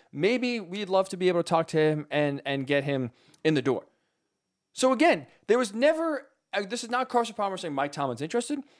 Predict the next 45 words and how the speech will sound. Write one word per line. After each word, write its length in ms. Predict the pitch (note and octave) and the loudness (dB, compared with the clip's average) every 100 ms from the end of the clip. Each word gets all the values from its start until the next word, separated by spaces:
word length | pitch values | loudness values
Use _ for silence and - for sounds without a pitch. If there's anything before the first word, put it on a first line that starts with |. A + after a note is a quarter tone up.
| _ _ _ | _ _ _
This 100 | D#3 | -12
is 80 | D#3 | -8
not 300 | D#3+ F3 F#3+ | -4 -2 -2
Carson 300 | - G3 F3 | -2 -4 -2
Palmer 240 | F3+ F3 | -2 -2
saying, 200 | F3 D3 | -2 -2
yeah, 140 | C3+ A#3+ | -2 0
you 120 | D3+ | 2
know, 220 | A#2+ G#2+ - - | 0 -2 -8 0
we 160 | C3+ | 2
think 220 | F3 F3+ D3 | 2 0 2
Mike 220 | D#3 E3+ | 2 2
could 120 | C3+ | 0
do 160 | G#3+ C#4+ | 2 0
it. 100 | - _ _ _ _ _ _ _ _ | -2 _ _ _ _ _ _ _ _
We 140 | F3 F#3+ | -2 0
think 180 | F#3+ | 2
Mike 220 | D#3+ F#3+ E3+ | 4 4 2
would 100 | D3+ | 2
leave. 320 | D4+ B3 - _ _ _ | 2 2 -6 _ _ _
This 180 | G#3+ D#4+ | 0 0
is 100 | C4+ | 2
basically 360 | A3+ B3 A3 | 2 2 -2
to 140 | G#3 G#3+ | -6 -2
me 100 | A3+ | -2
saying 380 | - B3 F3+ C#3+ | 2 0 0 -4
we 100 | G3+ | -2
would 160 | F#3 | 0
love, 540 | D3 C#3+ G3 F3 A#2 - - | -2 2 4 4 2 -6 0
if 300 | A#3 - - _ A#3 | 0 0 -6 _ -2
any 440 | C#4 C4+ G#3 D3 _ _ - | 0 0 -2 -4 _ _ 0
remote 500 | F3 F3 F3+ - - | 4 6 6 2 -2
possibilities 540 | D#3+ D#3+ D#3 E3 D3 | -2 -2 -2 -2 0
out 140 | C#3 | -4
there, 100 | C#3 | -4
Mike 180 | B2+ C3+ | -6 -6
Tomlin's 220 | C#3 C3+ | -4 -6
interested, 220 | C3 B2+ B2+ | -8 -10 -4
we'd 160 | D#3 | -4
love 280 | C#3 D#3 D#3+ | 0 2 2
to 60 | D3 | 0
talk 280 | C#3+ C#3 - | 0 0 0
to 100 | C#3+ | -4
him 120 | C3 | -2
and, 300 | B2+ B2 B2 | -6 -6 -6